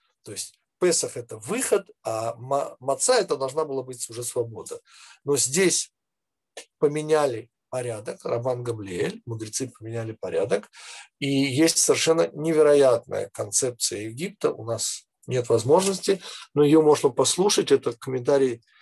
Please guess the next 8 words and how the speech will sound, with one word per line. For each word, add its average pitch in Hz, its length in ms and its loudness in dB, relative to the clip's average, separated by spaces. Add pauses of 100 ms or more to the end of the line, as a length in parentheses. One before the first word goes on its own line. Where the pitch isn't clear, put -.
(220)
Раби 135 320 2
из 120 280 -6
Радзимина, 147 840 -2 (260)
это 117 180 -16
вторая 123 340 -4
половина 120 380 -6
девятнадцатого 110 680 -4
столетия, 135 760 -2